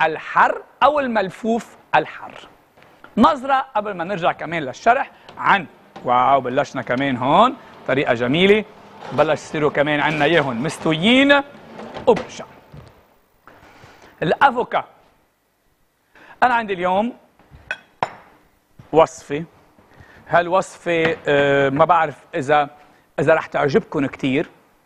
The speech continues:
بس هي إضافة سلطة، وأنا صرت أعمل كذا مرة، بس ما تتصوروا قديش طيبة، إضافة سلطة باردة.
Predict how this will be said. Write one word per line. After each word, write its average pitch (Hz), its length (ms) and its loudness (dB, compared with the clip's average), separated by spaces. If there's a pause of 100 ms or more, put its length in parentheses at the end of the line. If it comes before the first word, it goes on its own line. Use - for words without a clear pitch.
(180)
بس 143 260 -2
هي 160 400 -2 (220)
إضافة 165 520 0 (640)
سلطة، 214 580 0 (160)
وأنا 139 140 -2
صرت 147 160 -12
أعمل 160 180 0
كذا 165 240 0
مرة، 123 280 -2 (340)
بس 135 140 -10
ما 180 60 2
تتصوروا 190 320 0
قديش 151 200 -4
طيبة، 135 280 0
إضافة 190 320 0
سلطة 254 420 2
باردة. 180 440 2